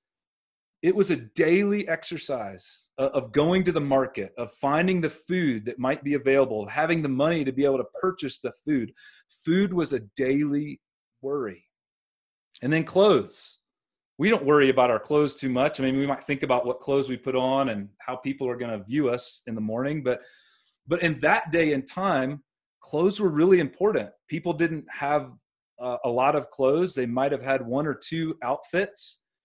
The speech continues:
Their clothes wore out a lot more quickly in Jesus' day than they do in our day. People couldn't afford to keep buying more clothes,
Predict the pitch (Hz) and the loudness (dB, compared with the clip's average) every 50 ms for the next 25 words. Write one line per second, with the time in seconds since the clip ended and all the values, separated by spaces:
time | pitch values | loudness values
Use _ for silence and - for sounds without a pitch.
0 | _ _ _ _ _ 131 143 147 147 - 151 151 160 165 170 165 - 127 123 131 | _ _ _ _ _ 2 2 2 2 2 2 4 6 6 4 2 -2 -6 -2 2
1 | 151 165 170 160 - 135 131 147 156 - - 135 131 131 135 139 139 - - - | 4 4 4 4 4 2 2 4 2 2 0 0 0 2 2 2 2 -2 -6 -8
2 | 139 135 139 131 117 - - 160 156 - - 156 160 156 160 - 131 117 104 110 | -6 -4 -2 -4 -4 -4 -6 -8 -8 -6 -4 -4 -2 -2 -2 -4 -6 -6 -6 -6
3 | 127 151 143 147 147 143 143 139 131 143 139 143 156 147 139 131 123 117 113 117 | -6 -6 -6 -8 -10 -12 -14 -10 -4 -2 0 0 0 -2 -4 -8 -8 -8 -6 -6
4 | 127 135 131 123 110 110 113 120 127 127 143 143 147 156 170 170 _ _ _ _ | -4 -2 -2 -4 -6 -6 -8 -6 -6 -4 -2 -2 -2 -2 -4 -8 _ _ _ _
5 | _ _ _ - 147 143 143 143 - - 165 156 135 - - - 131 139 156 160 | _ _ _ -4 -2 0 0 0 0 0 0 0 0 -4 -4 -2 2 2 2 2
6 | 156 156 151 - - - 135 120 117 123 127 135 139 147 143 131 127 131 135 131 | 2 -2 -6 -6 -8 -10 -8 -6 -4 -2 -2 0 -2 -2 -4 -4 -4 -4 -4 -4
7 | 131 - - 131 127 135 147 160 180 175 - - | -6 -6 -4 -2 0 0 -2 -4 -8 -10 -14 -20